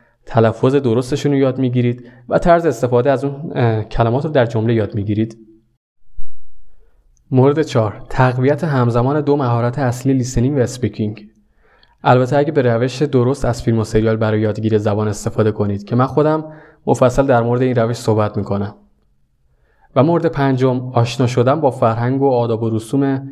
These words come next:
انگلیسی زبان‌ها. ممکنه یه زمانی بخواید در آینده مثلاً به آمریکا، کانادا یا استرالیا مهاجرت کنید.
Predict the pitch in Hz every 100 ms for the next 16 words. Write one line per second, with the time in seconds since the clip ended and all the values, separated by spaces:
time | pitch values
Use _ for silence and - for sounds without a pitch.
0 | - - 143 123 113 - 113 107 104 104
1 | 104 104 - - _ _ _ - 151 156
2 | 175 165 160 151 143 139 131 123 135 131
3 | - 123 110 110 117 120 107 - 120 123
4 | 117 104 104 - 113 104 - 107 107 107
5 | 107 101 - 107 104 110 104 98 101 95
6 | - - - 120